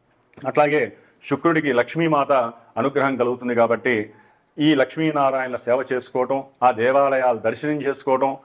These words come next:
వెంకటేశ్వర స్వామి, విష్ణుమూర్తి రామాలయంలో సేవలు చేయటం, లేకపోతే దద్దోజన నైవేద్యాలు పెట్టడం, లేకపోతే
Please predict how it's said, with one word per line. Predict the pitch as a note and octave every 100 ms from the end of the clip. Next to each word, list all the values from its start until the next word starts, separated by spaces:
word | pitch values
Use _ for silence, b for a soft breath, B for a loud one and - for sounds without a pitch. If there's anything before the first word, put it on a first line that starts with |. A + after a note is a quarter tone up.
| b
వెంకటేశ్వర | G#2 C3+ D#3+ D#3 D3+ D#3
స్వామి, | - C#3+ C#3 C#3+
విష్ణుమూర్తి | B2+ - C#3 C3+ C3 C#3
రామాలయంలో | B2 B2+ C3+ C3+ C3+ B2+ B2+ B2+ C3 A2 B B
సేవలు | - A2+ C#3 D3 C#3+
చేయటం, | C3+ D3 D3 - b -
లేకపోతే | C3 C#3+ C#3
దద్దోజన | A#2 A#2 C3+ D#3+ D#3+
నైవేద్యాలు | C#3 A#2+ D3 D3 C#3+ C3+
పెట్టడం, | B2 A#2+ B2 C3 b b b
లేకపోతే | A2+ D#3 D3 D3 D#3 B2+ C4